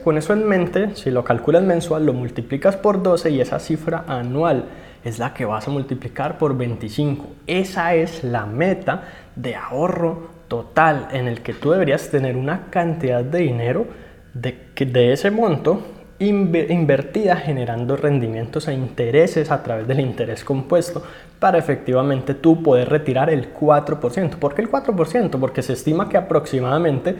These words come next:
los rendimientos de interés compuesto de una inversión con un portafolio lo suficientemente diversificado puede generar entre un siete y un diez por ciento, dependiendo, pues, de la situación de cada país, pero, pues, es algo, digamos, posible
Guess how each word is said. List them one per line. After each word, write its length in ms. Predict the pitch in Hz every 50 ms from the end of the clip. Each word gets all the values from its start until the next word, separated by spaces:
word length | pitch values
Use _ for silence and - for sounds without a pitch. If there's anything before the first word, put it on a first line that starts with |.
| - - - - - - - - - - -
los 160 | 151 147 143
rendimientos 680 | 151 156 151 147 143 139 147 156 165 170 175 - 226 220
de 60 | 208
interés 320 | 202 196 180 151 147 147
compuesto 600 | - - 170 175 165 - 180 175 175 180 - 185
de 60 | 170
una 160 | 143 127 127 139
inversión 540 | 165 175 160 139 123 - - - 135 139
con 160 | 160 - 147 131
un 140 | 127 117
portafolio 640 | - - 151 151 - - 135 123 - 131 120 123 135
lo 120 | 143 139 131
suficientemente 840 | - 120 107 104 - - - 143 151 165 165 165 170 165 160 165 170
diversificado 800 | 165 160 160 156 - - 151 143 156 143 - - 135 123 127 151 - - - - - - - -
puede 200 | - 196 214 214
generar 340 | 202 208 196 165 156 165 180
entre 260 | 180 190 190 165 143
un 80 | 139 143
siete 320 | - - 170 170 170 180
y 100 | 175 160
un 160 | 143 139 139
diez 260 | 135 139 135 143 143 143
por 200 | - 151 151 151
ciento, 340 | - 151 139 135 123 -
dependiendo, 500 | - - - - 135 123 117 117 123 117
pues, 160 | 117 - 131 127
de 80 | 131
la 100 | 135 127
situación 460 | 123 127 123 - 120 - - 117 120
de 220 | 120 120 120 120 -
cada 240 | - 127 127 131 131
país, 240 | - - 285 277 -
pero, 160 | - 147 135
pues, 160 | - - -
es 240 | - - - - - -
algo, 320 | 127 123 123 123 127 135
digamos, 320 | 131 120 113 113 120 117 -
posible 560 | - - 113 110 - 139 135 135 135 139